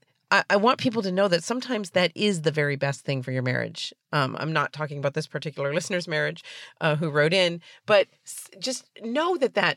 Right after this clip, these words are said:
that truly is an option for you, and it truly can be a helpful,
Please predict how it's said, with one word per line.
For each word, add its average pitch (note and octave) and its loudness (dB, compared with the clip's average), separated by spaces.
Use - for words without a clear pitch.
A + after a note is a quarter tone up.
that G3 2
truly D4+ -4
is F#3+ 2
an E3+ -2
option A#3+ -2
for A#3+ -10
you, A#3+ -4
and F#3 2
it F3 -2
truly A3 -2
can F3+ -6
be F3 -2
a D3 0
helpful, D#3 0